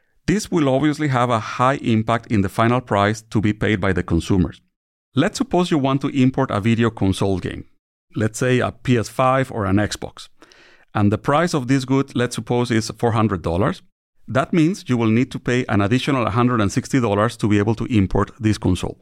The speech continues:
Today, a consumer can purchase a football video game like fifa and others in one of three ways. First,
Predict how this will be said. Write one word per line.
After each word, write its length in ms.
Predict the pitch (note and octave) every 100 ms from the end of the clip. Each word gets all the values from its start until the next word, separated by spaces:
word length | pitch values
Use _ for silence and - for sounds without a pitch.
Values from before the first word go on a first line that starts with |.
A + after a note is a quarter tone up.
| _ _ _ _ _ _ -
Today, 280 | C3+ C3+ E3
a 80 |
consumer 440 | D#3+ B2+ - C#3 D3+
can 220 | - G#2+
purchase 340 | - A#2 B2
a 60 | G#2
football 360 | - B2 A#2+ A#2
video 220 | A2 A#2
game 300 | G#2 G2 -
like 200 | F2 F#2+
fifa 400 | - G2+ - B2+
and 160 | - F#2+
others 320 | G#2 G#2+ C3
in 200 | - A2
one 180 | G2+ C3
of 100 | A#2+
three 160 | - G#2+
ways. 280 | F2 - - _ _ _ _ _
First, 400 | - G#3 A#3+ -